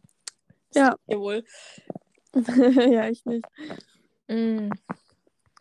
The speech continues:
Speaker 2: Der Freund von meinem Bruder hat mich angerufen. Genau, der, wo, wo
Speaker 1: Der
Speaker 2: wir
Speaker 1: gute
Speaker 2: immer nach
Speaker 1: Berg?
Speaker 2: der Schule angerufen. Nein, wo wir immer nach
Speaker 1: Ach
Speaker 2: der
Speaker 1: so,
Speaker 2: Schule
Speaker 1: Maui.
Speaker 2: Ja.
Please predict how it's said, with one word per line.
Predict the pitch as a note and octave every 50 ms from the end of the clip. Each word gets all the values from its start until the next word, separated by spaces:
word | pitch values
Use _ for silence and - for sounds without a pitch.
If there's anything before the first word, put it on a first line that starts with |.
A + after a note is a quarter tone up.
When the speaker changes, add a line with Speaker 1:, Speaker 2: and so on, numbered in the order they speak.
| - _ - _ _ - - _ _
Speaker 2:
Der | - B3
Freund | - - C4 B3+ C4 -
von | B3+ A#3+
meinem | A3+ A3 G#3
Bruder | G#3 A3+ B3 A3 A3
hat | G#3 - -
mich | G#3+ - -
angerufen. | G#3+ G#3 G#3 G3+ G3+ G#3 G3 - - G#3 G3+ G3+ G3+ G3+ G3 - - _ _ _ _ _ - _ _ _
Genau, | - A3 G#3+ G#3+ G#3+ G#3+ A3
der, | G#3 A3 G#3+ G3+ G#3
wo, | G#3 G#3 G#3 G#3 A3 - _ _ _ _ _ _ - - - _ _ _ _ - - - _ _ _ -
wo | - A#3+
Speaker 1:
Der | C#4
Speaker 2:
wir | A#3+ A#3+
Speaker 1:
gute | - - A#3
Speaker 2:
immer | A#3 A#3 A#3
nach | D4 D#4 F#4
Speaker 1:
Berg? | A4
Speaker 2:
der | B3 A#3+ -
Schule | - B3+ A3+ A#3
angerufen. | A3+ A3+ A3 A3 A3+ A3+ A3+ - A3+ A3
Nein, | A3 B3 C4+ C#4 C4 B3 A#3+ A#3 A#3+
wo | A#3 A#3+ A#3+
wir | A#3+ A#3+
immer | A#3+ A#3+ B3 B3
nach | B3 C#4
Speaker 1:
Ach | D#4
Speaker 2:
der | C#4 B3
Speaker 1:
so, | E4+
Speaker 2:
Schule | E4 D4
Speaker 1:
Maui. | D#4 E4 F4 F#4+ F4+ E4 D#4 D#4 E4 F#4+ - _ _ _ _ _ _ _ _ -
Speaker 2:
Ja. | B3+ A#3 A3+ A#3 -